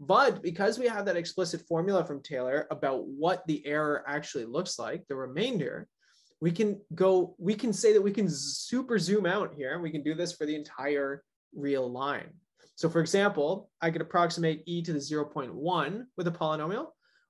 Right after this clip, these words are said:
or I could approximate e to the hundred million with a polynomial, or e to the negative googol, for example. All of that is going to work as long as I prove this claim. And so what this really says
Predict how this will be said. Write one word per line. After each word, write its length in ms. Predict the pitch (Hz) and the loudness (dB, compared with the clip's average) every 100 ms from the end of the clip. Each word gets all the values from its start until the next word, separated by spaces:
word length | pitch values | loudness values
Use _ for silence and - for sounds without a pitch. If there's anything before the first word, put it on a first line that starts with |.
| - | 2
or 220 | 190 226 | 4 6
I 80 | 247 | 6
could 140 | 247 | 4
approximate 560 | 214 208 208 214 170 - | 2 2 2 0 0 -2
e 180 | 190 190 | -4 -2
to 100 | 180 | 0
the 80 | 147 | 0
hundred 480 | - 190 180 156 | 0 2 2 2
million 640 | 147 147 196 214 135 - - _ - | 2 4 4 4 2 -4 -16 _ -12
with 120 | 143 | -10
a 40 | |
polynomial, 600 | 131 - 127 120 107 - - _ _ - | -8 -8 -8 -8 -10 -12 -18 _ _ 2
or 260 | 185 208 202 | 6 6 4
e 220 | 190 214 | 0 0
to 100 | 190 | -2
the 100 | 175 | -2
negative 540 | 151 160 175 165 143 | 0 2 2 2 0
googol, 400 | - 165 180 - - _ _ | 2 2 2 -4 -10 _ _
for 120 | 135 | -14
example. 580 | 123 127 95 - - - _ _ _ - | -10 -8 -8 -10 -16 -20 _ _ _ -4
All 240 | 160 196 | 2 6
of 100 | 208 | 6
that 140 | 180 170 | 6 4
is 100 | 151 | 2
going 180 | 170 147 | 0 0
to 60 | |
work 400 | 156 247 233 - | 2 4 4 4
as 100 | 160 | -2
long 200 | 156 147 | -2 -4
as 100 | 156 | -2
I 80 | 135 | -4
prove 300 | - 143 123 | -2 -6 -6
this 180 | 113 - | -8 -10
claim. 320 | - 139 156 - _ _ _ _ _ _ _ _ _ _ _ _ _ _ _ - | -10 -10 -10 -18 _ _ _ _ _ _ _ _ _ _ _ _ _ _ _ 2
And 180 | 170 | 4
so 160 | 170 185 | 8 8
what 220 | 185 214 | 8 8
this 200 | 208 170 | 6 4
really 280 | 254 330 269 | 2 2 2
says 680 | - 175 151 214 359 - | 2 2 4 4 2 0